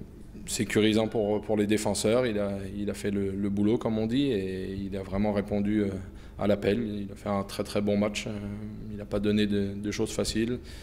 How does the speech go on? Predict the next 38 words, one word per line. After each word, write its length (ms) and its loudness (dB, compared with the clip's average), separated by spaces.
Après, 220 -4
euh, 380 0
voilà, 220 2
il 100 0
donne, 220 2
il 100 -2
accorde 300 0
un 100 4
but, 240 0
euh, 140 0
sur 240 -4
une 140 2
des 100 2
premières 360 2
présences 400 2
de, 120 0
de 140 0
William, 480 2
qui 80 -2
n'était 140 -4
pas 100 -4
non 140 0
plus 180 -4
chaud. 340 2
Il, 120 -2
voilà, 300 -2
je 60 -8
pense 180 -6
que 80 -4
Michael 400 2
a 80 2
répondu 320 0
vraiment 300 0
présent, 340 0
il 80 0
a 60 2
été 240 -4
élu 340 -2